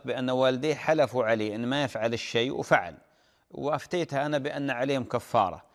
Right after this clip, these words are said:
يقول: "الآن ممكن أنا أتحمل الكفارة عن الوالدين؟"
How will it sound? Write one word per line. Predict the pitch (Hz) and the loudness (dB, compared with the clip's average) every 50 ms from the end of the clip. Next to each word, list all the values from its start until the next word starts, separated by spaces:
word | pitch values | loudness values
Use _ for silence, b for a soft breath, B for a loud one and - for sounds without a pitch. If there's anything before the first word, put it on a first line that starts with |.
| b b b b b | b b b b b
يقول: | - 143 - 170 190 190 | -6 -2 0 0 2 2
"الآن | 180 170 170 180 170 151 | 2 2 2 2 2 2
ممكن | 143 151 180 202 160 - 175 - | 2 0 -2 -2 -2 -4 -2 0
أنا | - 175 170 170 - 147 | 0 0 0 0 0 -2
أتحمل | 151 - 151 - - 165 175 175 165 160 156 | -2 -2 -6 -4 -2 -2 -2 0 0 0 0
الكفارة | 151 - - 151 135 - - 151 156 151 147 | 0 -2 -2 -4 -4 2 4 6 6 8 6
عن | 131 123 131 139 | 4 2 0 -2
الوالدين؟" | 135 131 127 127 123 123 120 113 117 131 139 156 - | -2 2 4 4 6 6 4 2 2 0 0 0 -2